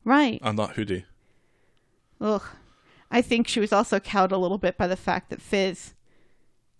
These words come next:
Speaker 1: really did lamp her
Speaker 2: Oh.
Speaker 1: with that cutting
Speaker 2: <laughs> That's
Speaker 1: board.
Speaker 2: beautiful.
Speaker 1: You know, because I think, I think she kind of felt like Fizz was a bit of a,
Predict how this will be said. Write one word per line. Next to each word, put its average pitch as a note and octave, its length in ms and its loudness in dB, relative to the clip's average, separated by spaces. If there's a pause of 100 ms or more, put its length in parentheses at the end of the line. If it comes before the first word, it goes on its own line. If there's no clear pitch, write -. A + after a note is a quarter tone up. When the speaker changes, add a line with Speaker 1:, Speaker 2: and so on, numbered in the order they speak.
Speaker 1:
really A3 300 6
did G3 320 2
lamp G3+ 320 4
her F3 300 0 (160)
Speaker 2:
Oh. C3 260 0 (480)
Speaker 1:
with - 160 4
that - 200 4
cutting B3 260 6
Speaker 2:
<laughs> - 0 -
That's A3+ 80 6
Speaker 1:
board. E3+ 280 0
Speaker 2:
beautiful. A2 380 -6 (460)
Speaker 1:
You A#3+ 120 2
know, F#3+ 340 4 (320)
because A3+ 360 2
I A#3 120 6
think, - 520 -2 (720)
I - 80 -10
think - 180 -8
she - 140 -8
kind A3+ 240 2
of A3+ 80 0
felt - 180 0
like F#3 180 0
Fizz F#3+ 220 -4
was - 180 -10 (100)
a F#3+ 60 -4
bit F#3 160 -2
of F3+ 80 -4
a, E3 220 -2